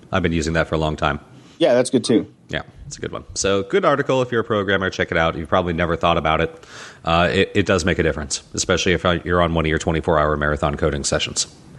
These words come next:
Speaker 2: Yeah, it, it just makes your, it, it, it reduces a lot of eye strain and lets you find blocks of code faster when you're just scanning.
Speaker 1: Mm-hmm.
Speaker 2: So if you're writing any kind of code,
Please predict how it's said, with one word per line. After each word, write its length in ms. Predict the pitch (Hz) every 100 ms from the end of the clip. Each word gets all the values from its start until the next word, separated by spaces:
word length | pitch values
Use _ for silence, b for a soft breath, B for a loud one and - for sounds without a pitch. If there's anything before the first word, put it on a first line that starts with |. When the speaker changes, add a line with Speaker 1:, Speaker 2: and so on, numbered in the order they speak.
| B B
Speaker 2:
Yeah, 200 | 123 113
it, 140 | 101 110
it 80 | 131
just 180 | 131
makes 280 | 127 127 -
your, 220 | 123 110
it, 260 | 107 131 123
it, 220 | - 131 -
it 120 | 180 156
reduces 480 | 143 139 165 143
a 40 | 123
lot 200 | 117 117
of 60 |
eye 140 | 98 117
strain 460 | - 123 120 117
and 180 | - 110
lets 220 | 110 110
you 80 | 113
find 600 | - - 113 113 110 110
blocks 280 | 110 107 104
of 100 | 101
code 260 | - 107 95
faster 460 | 101 98 - 113
when 160 | 107 107
you're 80 | 101
just 180 | 101
scanning. 600 | - 101 98 104 101 107 B B
Speaker 1:
Mm-hmm. 160 | 104 139
Speaker 2:
So 440 | - 120 110 110
if 180 | 90 117
you're 80 | 127
writing 300 | 131 143 127
any 160 | 123 120
kind 120 | 117
of 60 |
code, 400 | 113 120 117 117